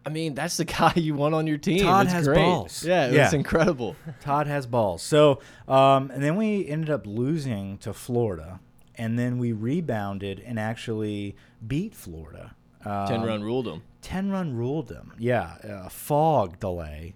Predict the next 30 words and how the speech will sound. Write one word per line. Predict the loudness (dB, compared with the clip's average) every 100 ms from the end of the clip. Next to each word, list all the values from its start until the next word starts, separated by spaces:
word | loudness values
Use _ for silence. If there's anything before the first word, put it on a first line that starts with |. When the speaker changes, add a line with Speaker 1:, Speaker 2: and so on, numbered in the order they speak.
| -18
Speaker 2:
had | -6 -2 0
us | -2 -6
coming | -4 -2 -2
back | 0 -2 -2
the |
next | -6 -6 -8
morning | -4 -2 -2 -2 -4
and |
having | -8 -8 -8 -8
to |
play | -8 -6 -6
an | -6
inning | -8 -8
or | -10
two. | -10 -6 -6
We | -4
ended | -6 -6
up | -8 -10
winning, | -12 -12
I | -12
think | -12 -12
it |
was | -12
eleven | -12 -12 -12 -12
to |
one, | -12 -12 -10 -12 -12 -14 -14 -16 -18 -16
if | -16 -12
I | -12 -12 -14 -16
remember | -12 -10 -10
correctly. | -8 -6 -6 -6 -10